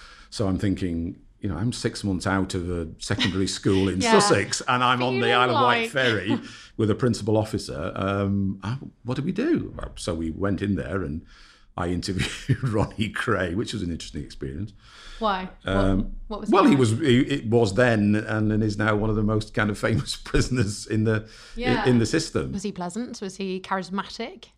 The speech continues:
Speaker 2: Was he
Speaker 1: Well, he was kind of smaller, more wizened, less impressive than, than you would have, would
Speaker 2: Right.
Speaker 1: have thought. Um,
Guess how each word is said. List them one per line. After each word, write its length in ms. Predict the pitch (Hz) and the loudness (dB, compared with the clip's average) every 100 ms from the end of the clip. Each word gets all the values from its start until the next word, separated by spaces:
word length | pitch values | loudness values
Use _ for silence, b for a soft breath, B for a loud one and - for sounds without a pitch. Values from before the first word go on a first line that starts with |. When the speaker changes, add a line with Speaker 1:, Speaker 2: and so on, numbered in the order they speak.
| _ _ | _ _
Speaker 2:
Was 200 | 202 190 | -14 -10
he 160 | 202 185 | -6 -2
Speaker 1:
Well, 100 | 214 | 0
he 140 | 240 190 | 2 2
was 180 | 147 190 | 0 -2
kind 360 | - 175 151 | -2 0 2
of 340 | 143 123 - - - - _ - - - | 0 -4 -14 -20 -20 -20 _ -20 -20 -14
smaller, 800 | - - - 127 117 113 113 110 | -10 -8 -2 2 6 6 6 6
more 260 | 107 107 104 | 6 6 4
wizened, 840 | 107 107 107 101 101 101 98 - - b b b _ - | 4 2 2 4 4 2 0 -6 -16 b b b _ -8
less 460 | 104 110 110 - 117 | 0 2 2 2 0
impressive 920 | 101 - 101 101 104 98 92 90 95 | 0 2 0 2 2 2 0 -6 -2
than, 520 | 101 98 95 92 92 | 0 2 2 2 -2
than 180 | 98 98 | -2 0
you 160 | 98 | 0
would 140 | 101 98 | 0 0
have, 260 | 95 - | -4 -6
would 160 | 107 95 | -2 -2
Speaker 2:
Right. 80 | 180 | -2
Speaker 1:
have 100 | 180 | 2
thought. 500 | 139 98 64 - - b b b b b b 98 | 2 2 -2 -12 -18 b b b b b b -4
Um, 1080 | 98 98 98 98 95 95 92 90 87 87 | 0 2 2 2 2 2 0 -2 -4 -8